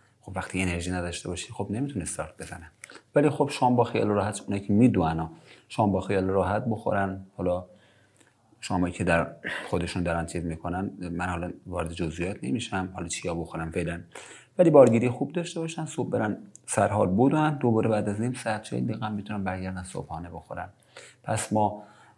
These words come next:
اه، اگرم بعد از ظهر داریم تمرین می‌کنیم، حداقل سه الی چهار ساعت بعد معده‌مون خالی‌تر باشه.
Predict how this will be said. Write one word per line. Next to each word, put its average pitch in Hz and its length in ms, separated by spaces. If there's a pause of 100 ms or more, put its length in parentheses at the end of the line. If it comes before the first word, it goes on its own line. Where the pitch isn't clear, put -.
اه، 101 140
اگرم 107 400
بعد 101 200
از 95 80
ظهر 98 140
داریم 98 360
تمرین 98 360
می‌کنیم، 101 400
حداقل 117 440
سه - 180
الی 123 160
چهار 110 320
ساعت 98 300
بعد 92 180
معده‌مون 87 340
خالی‌تر 82 480
باشه. 85 300